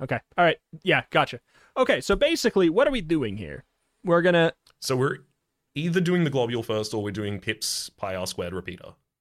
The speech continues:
Speaker 1: I mean, I am down with the high risk play of going for the double. We do need to get hit
Speaker 2: I'm happy to do it.
Speaker 1: twice in a row, right? Twice in a row.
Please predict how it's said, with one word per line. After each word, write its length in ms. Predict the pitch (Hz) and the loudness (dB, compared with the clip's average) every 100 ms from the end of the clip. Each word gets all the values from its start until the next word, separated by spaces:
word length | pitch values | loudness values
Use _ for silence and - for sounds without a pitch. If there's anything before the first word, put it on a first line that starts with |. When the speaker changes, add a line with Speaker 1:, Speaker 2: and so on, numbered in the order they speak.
| _ _ _ _ | _ _ _ _
Speaker 1:
I 60 | 185 | -2
mean, 100 | 220 | 0
I 120 | 233 | 2
am 220 | 247 254 | 2 2
down 460 | 151 156 156 160 156 | 0 2 4 4 2
with 160 | 139 - - _ _ | 0 -2 -12 _ _
the 460 | 180 139 127 120 - _ _ _ _ _ _ _ _ | 0 2 2 -2 -6 _ _ _ _ _ _ _ _
high 600 | - 131 123 120 113 107 - _ _ _ _ _ - | -6 0 0 2 -2 -6 -10 _ _ _ _ _ -10
risk 440 | 120 110 - - - _ _ _ | -8 -6 -8 -12 -16 _ _ _
play 440 | - 123 113 110 | -2 0 0 -2
of 180 | 107 107 | -4 -8
going 220 | 131 120 | -8 -8
for 100 | 117 | -8
the 80 | 110 | -12
double. 480 | 110 107 110 120 117 _ _ _ _ _ _ - | -10 -10 -6 -6 -6 _ _ _ _ _ _ -2
We 160 | 165 | 0
do 160 | 165 247 | 2 0
need 120 | 247 | -2
to 60 | 220 | -2
get 200 | 190 131 | -4 -2
hit 120 | 170 104 | -4 -4
Speaker 2:
I'm 60 | |
happy 100 | 104 | -4
to 80 | 104 | -6
do 120 | 135 | -8
it. 160 | 185 - | -10 -14
Speaker 1:
twice 920 | - 156 143 135 - - - - - - _ _ _ _ _ | 0 4 4 2 -6 -10 -12 -16 -20 -20 _ _ _ _ _
in 160 | 143 131 | -6 -4
a 80 | 120 | -6
row, 840 | 110 120 131 117 104 95 104 - _ _ - | -4 -2 0 0 -2 -6 -10 -12 _ _ -6
right? 280 | 127 190 - _ _ - | -2 -4 -6 _ _ 0
Twice 260 | 233 254 196 | 2 2 2
in 160 | 220 | 0
a 80 | 185 | 0
row. 640 | 131 113 127 107 82 76 | -2 -4 -4 -2 -6 -10